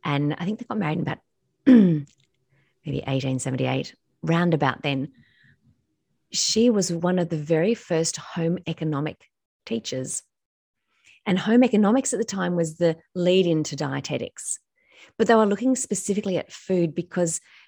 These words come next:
people had gone from making everything themselves to start to moving into cities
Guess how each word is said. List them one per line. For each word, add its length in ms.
people 220
had 140
gone 280
from 380
making 640
everything 340
themselves 800
to 80
start 280
to 80
moving 300
into 180
cities 580